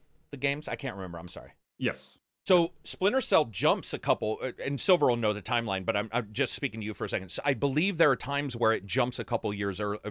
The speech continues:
Speaker 1: uh, beyond for Splinter Cell games. It would be cool to be like, "In these two years, here's how Sam got to this moment." I'd, I'd watch that. I think that'd be, and Splinter, the reason why I bring up Splinter Cell is I think that s-,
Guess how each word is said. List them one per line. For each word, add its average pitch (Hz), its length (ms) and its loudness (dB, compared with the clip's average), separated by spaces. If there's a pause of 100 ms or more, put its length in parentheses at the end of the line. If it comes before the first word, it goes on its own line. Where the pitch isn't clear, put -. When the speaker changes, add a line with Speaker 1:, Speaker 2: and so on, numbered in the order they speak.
(120)
Speaker 1:
uh, 113 80 -4 (420)
beyond 107 600 0 (420)
for 113 240 4
Splinter 190 320 0
Cell 101 200 0
games. 87 440 -6
It - 20 -2
would 147 100 0
be 151 100 -2
cool 156 240 2
to 143 40 0
be 135 140 0
like, 117 240 2
"In 131 120 -4
these 151 200 -8
two 147 140 -10
years, 113 400 -6
here's 127 180 -4
how 104 100 -2
Sam 117 340 -2
got 95 200 -4
to 95 80 -16
this 92 180 -6
moment." 85 320 -8 (420)
I'd, 208 180 8 (120)
I'd 185 160 8
watch 123 300 6
that. 165 320 6
I 185 80 6
think 196 180 -2
that'd 170 140 6
be, 143 180 -2
and 156 200 2 (120)
Splinter, 208 380 2
the 143 160 0
reason 226 180 2
why 247 80 6
I 185 40 2
bring 151 200 2
up - 80 -4
Splinter 123 320 -2
Cell 165 300 2 (200)
is 117 120 0
I 139 100 6
think 147 280 -4
that 110 200 2
s-, - 260 -12